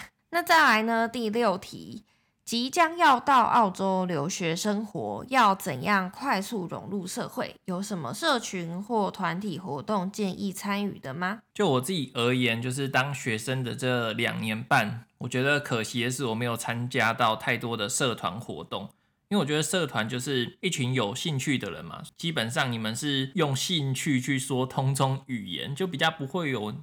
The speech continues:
Speaker 2: 知道，就是你害怕讲英文啊，一些交友上的障碍，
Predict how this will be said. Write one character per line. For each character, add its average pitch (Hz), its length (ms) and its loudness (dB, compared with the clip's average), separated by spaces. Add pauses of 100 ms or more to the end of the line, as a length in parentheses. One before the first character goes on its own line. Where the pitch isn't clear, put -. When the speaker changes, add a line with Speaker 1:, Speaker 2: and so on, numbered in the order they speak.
(120)
Speaker 2:
知 139 100 -6
道， 127 260 4
就 139 160 -6
是 131 360 -2 (120)
你 117 120 -6
害 135 220 2
怕 127 220 0
讲 104 240 -6
英 120 240 -2
文 95 200 -6
啊， 87 380 -12
一 127 60 -6
些 113 360 -2 (120)
交 131 160 2
友 110 120 2
上 113 160 0
的 - 80 -10
障 101 220 -4
碍， 90 300 -10